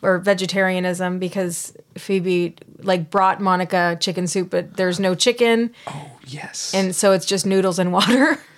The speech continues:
Speaker 2: Yeah.
Speaker 1: Which you could make a veggie broth noodle soup.
Speaker 2: Yeah.
Speaker 1: But I guess the restaurant is just noodles and water.
Speaker 2: Yeah.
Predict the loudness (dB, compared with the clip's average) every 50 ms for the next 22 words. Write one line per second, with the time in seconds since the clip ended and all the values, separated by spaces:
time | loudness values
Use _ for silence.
0 | _ _ -6 -4 -2 0 2 2 2 2 2 2 0 2 0 -2 -4 -4 -6 -6
1 | -6 -2 0 0 0 2 2 2 2 2 2 0 0 2 2 2 4 2 0 0
2 | 2 2 2 4 2 0 -2 -10 -20 _ -20 -20 _ _ -4 -2 0 0 0 -2
3 | -4 -4 -2 0 0 0 -2 -4 _ _ -20 -20 _ _ -2 0 2 2 2 0
4 | -4 -10 _ _ _ _ _ _ _ _ _ _ _ 2 4 4 4 2 2 0
5 | 0 0 2 2 2 0 -2 -2 -2 -2 -2 -2 -4 -6 -6 -4 -6 -6 -6 -4
6 | -4 -4 -2 -2 -2 -2 -2 -2 -2 -2 0 0 2 2 2 2 2 0 0 -2